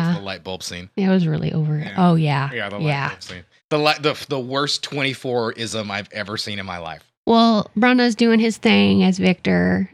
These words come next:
Speaker 1: and
Speaker 2: <laughs>
Speaker 1: they tell Victor that he needs to chill.
Speaker 2: To chill.
Speaker 1: Just chill out,
Speaker 2: Let's
Speaker 1: man.
Speaker 2: chill, homeboy. So you got, you got to chill out. What are they telling him to chill out about?
Speaker 1: I
Speaker 2: It's
Speaker 1: can't
Speaker 2: financial dealings.
Speaker 1: Oh, okay.
Speaker 2: Yeah, 'cause he's kinda doing whatever he wants at this point.
Speaker 1: Yeah.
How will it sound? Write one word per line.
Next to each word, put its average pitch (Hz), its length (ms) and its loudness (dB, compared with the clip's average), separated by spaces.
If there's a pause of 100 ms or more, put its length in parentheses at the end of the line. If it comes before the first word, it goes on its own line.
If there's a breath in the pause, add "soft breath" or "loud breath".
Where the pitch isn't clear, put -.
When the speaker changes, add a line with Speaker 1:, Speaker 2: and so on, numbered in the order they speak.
Speaker 1:
and 190 540 4
Speaker 2:
<laughs> - 40 -20
Speaker 1:
they 185 240 4
tell 214 320 4
Victor 196 480 2
that 180 160 4
he 180 160 6
needs 180 560 4 (380)
to 190 100 -10
chill. 196 640 0 (260)
Speaker 2:
To - 100 -10
chill. 120 500 2
Speaker 1:
Just 214 280 0 (100)
chill 240 320 2
out, 233 260 2
Speaker 2:
Let's 165 200 0
Speaker 1:
man. 160 40 -2
Speaker 2:
chill, 175 260 4
homeboy. 139 500 2 (500)
So 156 100 -2
you 165 140 2
got, 151 100 4
you 175 80 2
got 165 180 4
to 131 100 -2
chill 175 440 6
out. 160 160 2
What 165 140 4
are - 40 2
they - 40 -10
telling 196 140 4
him 156 60 -4
to - 40 -4
chill 170 140 4
out 135 80 4
about? 107 240 -6 (1300)
Speaker 1:
I 233 40 -4
Speaker 2:
It's 147 120 -4
Speaker 1:
can't 254 60 -2
Speaker 2:
financial 143 360 2
dealings. 87 400 -10 (160)
Speaker 1:
Oh, 202 220 0
okay. 180 320 -4
Speaker 2:
Yeah, 127 80 0
'cause - 80 -6
he's 165 160 0
kinda 180 160 4
doing 160 140 4
whatever 127 280 2
he 107 60 -4
wants 92 260 -6
at 98 80 -10
this - 140 -8
point. 85 260 -12
Speaker 1:
Yeah. 180 300 -2